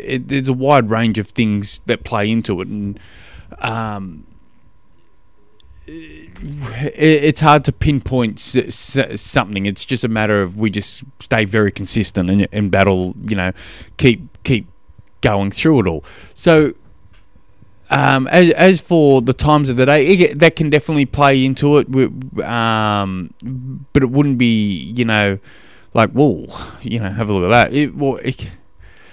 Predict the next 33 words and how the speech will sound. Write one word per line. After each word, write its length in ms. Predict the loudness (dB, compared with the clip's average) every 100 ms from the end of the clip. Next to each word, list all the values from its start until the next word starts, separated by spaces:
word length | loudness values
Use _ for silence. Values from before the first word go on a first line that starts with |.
| -20 -20 -20 -12
you, 300 | 2 2 4
you're 140 | 0
probably 280 | 4 2 4
gonna 200 | 2 2
see 260 | 2 2 2
a 40 |
faster 380 | 4 2 2 -6
time 480 | -2 2 2 0 -2
in 140 | -2
the, 180 | -4 -2
in, 200 | -4 -4 -4
of 140 | -2
an 100 | 0
afternoon 500 | 0 -2 0 2 0
over, 540 | 0 -2 -2 -8 -8 0
over 520 | 2 2 2 2 -2 -6
the 140 | -2 0
morning, 480 | 0 -2 -6 -8
generally. 480 | 2 2 2 -6 -10 -8 -4 -4
So 280 | 0 2 2
if 220 | -2 -8
you 180 | -8 -2
go 180 | 0 0
out 120 | -2
for 120 | -6
a 40 | -4
forty-minute 460 | 2 2 2 -2
run 420 | -2 -2 -2 -2 -6 -16 -20 -20 -20 -20 -20 -20 -18 -14 -4
at 160 | -2 -2
the 60 | -2
same 480 | 0 0 0 -4
heart 340 | -6 0 0 2
rate, 320 | 2 2 0